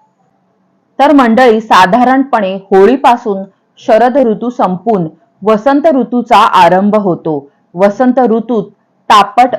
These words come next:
उन्हाळा हा आपल्याला अनुभवायला मिळतो. अशात गोष्टी सुद्धा फार उष्ण होऊ लागतात. त्यावर उपाय म्हणून आवळ्याकडे पाहिलं जातं. आवळ्याचे औषधी गुणधर्म आणि त्याचे उपयोग सुद्धा अनन्यसाधारण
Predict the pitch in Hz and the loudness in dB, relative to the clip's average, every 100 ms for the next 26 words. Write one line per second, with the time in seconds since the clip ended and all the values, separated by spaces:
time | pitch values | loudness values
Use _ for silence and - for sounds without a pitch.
0 | - 208 202 208 254 202 180 226 214 175 | -8 -4 -2 2 4 4 2 0 -2 -2
1 | 180 190 208 185 180 185 185 180 175 185 | -2 -2 -4 -6 -6 -6 -4 0 0 0
2 | 208 160 151 165 131 - _ _ _ _ | -4 -6 -8 -8 -8 -12 _ _ _ _
3 | _ 180 170 214 175 160 175 170 - 233 | _ -8 -2 -2 -2 -4 -4 -4 -10 -10
4 | 233 185 196 185 185 190 190 180 - 208 | -8 -4 -4 -2 -2 -2 -4 -8 -6 -4
5 | 190 180 190 156 - 165 135 _ _ _ | -2 0 0 -2 0 -2 -2 _ _ _
6 | _ - 214 208 240 226 208 190 208 208 | _ -2 2 4 2 0 -6 -2 0 0
7 | 208 208 226 202 - 175 165 175 208 214 | 0 -2 -2 -4 -4 0 0 2 0 0
8 | 190 196 185 160 165 165 139 143 135 _ | -2 -4 -6 -4 -2 -2 -2 -4 -8 _
9 | _ _ _ - 175 170 190 226 226 185 | _ _ _ -2 2 2 2 2 0 -6
10 | - 180 175 196 196 196 185 185 185 214 | -2 -2 0 -2 -4 -4 -4 -4 -2 -2
11 | 240 175 170 _ _ - 240 220 208 208 | 0 -2 -6 _ _ -2 -2 -2 -2 -4
12 | 190 220 202 - - 220 208 226 202 208 | -2 -4 -4 -8 -4 -2 -2 -4 -2 0
13 | 180 - 185 185 202 220 220 185 185 175 | -2 -4 -6 -4 -6 -6 -6 -6 -4 -6
14 | 180 | -8